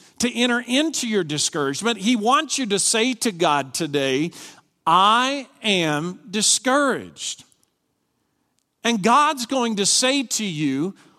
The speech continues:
"What are you discouraged about?" And you're gonna go, "Are you not watching my life, God? Do I have to tell you?" Listen, whenever God asks you a question,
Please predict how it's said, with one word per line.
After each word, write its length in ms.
"What 460
are 220
you 220
discouraged 1200
about?" 680
And 160
you're 160
gonna 220
go, 480
"Are 100
you 160
not 240
watching 640
my 160
life, 640
God? 260
Do 160
I 220
have 260
to 100
tell 400
you?" 280
Listen, 480
whenever 440
God 360
asks 420
you 140
a 60
question, 640